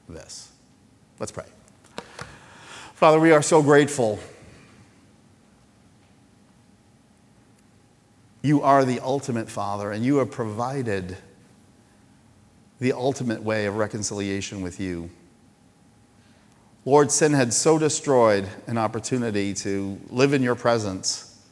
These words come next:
and it has affected all of mankind. But you saw the way, and you provided that way for us to be reconciled to you, to know you,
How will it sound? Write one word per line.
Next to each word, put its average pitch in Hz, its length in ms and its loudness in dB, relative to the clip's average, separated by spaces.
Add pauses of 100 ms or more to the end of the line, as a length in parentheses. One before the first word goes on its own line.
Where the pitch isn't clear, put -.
(440)
and 120 80 -4
it 113 60 -2
has 113 440 -2
affected 123 580 -4
all 135 300 0
of 127 140 -4
mankind. 117 720 -8 (2750)
But 117 140 -4
you 123 140 0
saw 117 240 4
the 117 100 2
way, 85 320 -2 (1400)
and 107 80 -6
you 113 80 -4
provided 101 560 -2
that 87 180 -8
way 87 220 -10
for 104 240 -6
us 92 240 -4
to 101 100 -12
be 98 140 -6
reconciled 104 640 -4
to 107 100 -10
you, 87 380 -8 (1400)
to 123 100 -6
know 123 300 4
you, 95 380 -2